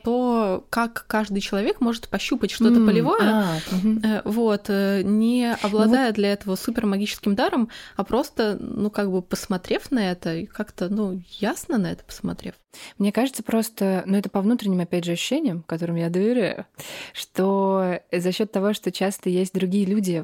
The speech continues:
Speaker 2: во многих процессах, которые ты как раз пытаешься ясно посмотреть, мало того, что они фонят,
Speaker 1: Мгм.
Speaker 2: ну, то есть есть как будто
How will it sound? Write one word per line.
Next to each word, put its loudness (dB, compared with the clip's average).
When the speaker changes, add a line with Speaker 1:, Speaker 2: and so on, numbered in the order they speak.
Speaker 2:
во 0
многих 0
процессах, -6
которые -2
ты -14
как -6
раз -4
пытаешься -4
ясно -2
посмотреть, -4
мало 2
того, 2
что -2
они 2
фонят, -2
Speaker 1:
Мгм. 2
Speaker 2:
ну, 0
то 2
есть -2
есть 0
как -2
будто 0